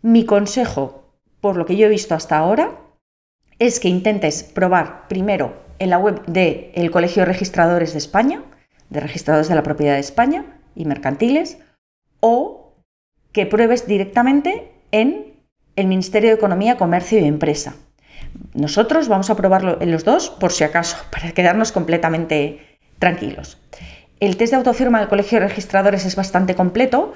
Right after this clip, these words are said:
porque te deja seleccionar el formato. O sea, puedes decir, "Quiero firmar un P D F o quiero firmar un formulario". Bueno, pues todo lo que sea. Entonces, el formato de firma que deseo utilizar lo dejo en auto y le voy a decir, em,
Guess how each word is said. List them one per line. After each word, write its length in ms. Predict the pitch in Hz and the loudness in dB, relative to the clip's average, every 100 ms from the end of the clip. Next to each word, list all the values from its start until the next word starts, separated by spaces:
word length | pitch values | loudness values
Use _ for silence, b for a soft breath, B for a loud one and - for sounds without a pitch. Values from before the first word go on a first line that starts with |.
| B B _ | B B _
porque 480 | 202 196 208 277 - | 0 2 0 -4 -2
te 80 | 185 | 0
deja 460 | 165 - 202 208 - | 0 2 2 2 -2
seleccionar 520 | - 196 190 214 208 | -4 -4 0 4 4
el 120 | 233 | 4
formato. 540 | 226 165 165 180 175 131 | 2 0 2 2 2 0
O 40 | |
sea, 220 | - 160 | 0 0
puedes 260 | 175 180 185 | 2 2 2
decir, 460 | 180 190 180 - - | 0 0 -2 -4 0
"Quiero 160 | 226 | 0
firmar 260 | 240 247 254 | 0 0 0
un 80 | 247 | 2
P 120 | 196 | 2
D 140 | 175 | 2
F 200 | 170 135 | 2 0
o 80 | 139 | 2
quiero 160 | 208 208 | 0 0
firmar 280 | 214 214 | 0 0
un 100 | 240 | 0
formulario". 680 | 208 185 180 165 151 135 - B B B - | -2 -2 2 2 2 -2 -6 B B B -12
Bueno, 240 | 139 - - | -12 -10 -12
pues 160 | 160 - | -10 0
todo 240 | 196 170 | 2 4
lo 80 | - | 0
que 80 | - | -4
sea. 260 | - - - _ B B | -12 -14 -16 _ B B
Entonces, 520 | - 190 208 - - - | -4 0 0 -2 -6 -2
el 100 | 202 | 0
formato 400 | 190 180 185 190 | 2 2 2 2
de 160 | 190 | 0
firma 280 | 185 214 180 | 0 0 0
que 80 | 175 | 0
deseo 220 | 165 165 | 0 0
utilizar 580 | 160 165 156 214 175 - | 0 0 2 2 0 0
lo 80 | 143 | -2
dejo 240 | 151 185 | 0 0
en 100 | 208 | 2
auto 380 | 254 285 302 427 B B B - | 2 2 -2 -4 B B B -2
y 200 | 254 240 | -2 0
le 100 | 196 | 0
voy 220 | 196 202 | 2 2
a 40 | |
decir, 520 | 190 190 269 311 - 196 | 2 2 2 2 0 0
em, 800 | 190 180 170 170 165 160 156 | 2 2 2 0 -4 -4 -8